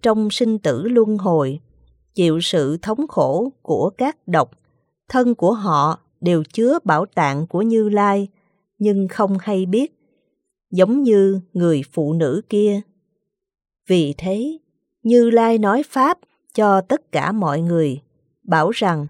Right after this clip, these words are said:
các thiện nam tử chớ xem thường bản thân, các ông đều có Phật tánh.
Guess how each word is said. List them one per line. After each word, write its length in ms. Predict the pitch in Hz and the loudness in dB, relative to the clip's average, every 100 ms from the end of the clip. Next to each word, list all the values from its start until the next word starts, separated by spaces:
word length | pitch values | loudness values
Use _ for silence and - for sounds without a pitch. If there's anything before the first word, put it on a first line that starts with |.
| - _ _ _ _ | -14 _ _ _ _
các 180 | 262 349 - | -2 -2 -2
thiện 320 | 208 160 185 | 0 0 0
nam 200 | 233 240 | 0 -2
tử 440 | - 156 151 247 302 _ - | 0 0 0 -2 -8 _ 0
chớ 280 | 214 240 330 | 4 4 2
xem 280 | 262 233 | 0 0
thường 340 | 233 196 165 139 | 0 0 0 -2
bản 220 | 147 208 | -4 -6
thân, 300 | - 226 220 214 _ _ _ _ _ | -2 0 0 -6 _ _ _ _ _
các 280 | 233 269 - | -2 -2 0
ông 360 | 196 196 196 196 - | 0 0 -2 -6 -6
đều 300 | 175 180 143 | -2 0 0
có 180 | - 233 | -4 -4
Phật 340 | - 151 _ | -4 -6 _
tánh. 300 | 190 196 277 | -4 -4 -4